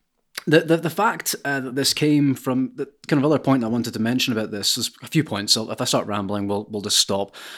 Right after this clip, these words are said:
Um, <laughs> but the fact this came from Shell, it basically means, um, getting into that environmental, um, question,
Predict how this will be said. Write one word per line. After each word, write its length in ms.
Um, 280
<laughs> 40
but 140
the 60
fact 240
this 120
came 160
from 160
Shell, 560
it 180
basically 520
means, 840
um, 640
getting 220
into 120
that 120
environmental, 840
um, 380
question, 640